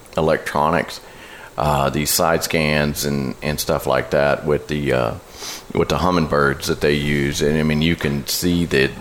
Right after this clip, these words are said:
the profile of the fish and know exactly what it is. Um, so he's got a really nice setup between that and the, and the Minn Kota with the spot lock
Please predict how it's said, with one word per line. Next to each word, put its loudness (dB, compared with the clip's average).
the -2
profile 2
of 2
the 0
fish 0
and 0
know 2
exactly 0
what 2
it -2
is. 2
Um, 0
so 4
he's 2
got 2
a 2
really 4
nice 2
setup 2
between 2
that 2
and 2
the, 0
and 2
the 2
Minn 2
Kota 2
with 0
the -10
spot 2
lock 2